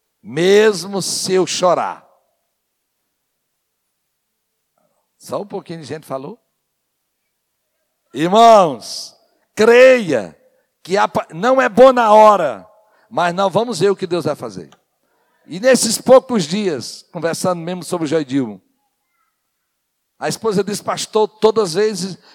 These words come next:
que o Daniel subia", que é o, o filho que tá ajudando no ministério de jovens, todas as vezes que ele subia, ela dizia: "Noemi, ele vai me substituir aqui na igreja.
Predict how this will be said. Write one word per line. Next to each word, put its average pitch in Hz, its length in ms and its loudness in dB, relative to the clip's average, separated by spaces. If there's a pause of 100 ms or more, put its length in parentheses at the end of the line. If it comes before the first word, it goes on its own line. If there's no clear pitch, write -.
que 202 80 -6
o 208 40 -6
Daniel 208 520 -2
subia", 156 580 -4 (1040)
que 160 100 -8
é 180 60 4
o, 170 320 0
o 160 60 -8
filho 208 400 -10
que 202 100 -10
tá 190 160 -8
ajudando 180 440 -4
no 185 60 -10
ministério 175 540 -6
de 147 100 -12
jovens, 120 600 -4 (1400)
todas 208 240 -6
as 175 60 -6
vezes 185 180 -10
que - 80 -12
ele 165 100 -14
subia, 160 300 -8
ela 156 100 -10
dizia: 143 240 -8
"Noemi, 139 460 -12 (520)
ele 156 200 -10
vai 147 160 -6
me 143 100 -12
substituir 131 580 -10
aqui 123 160 -12
na 113 80 -12
igreja. 85 400 -18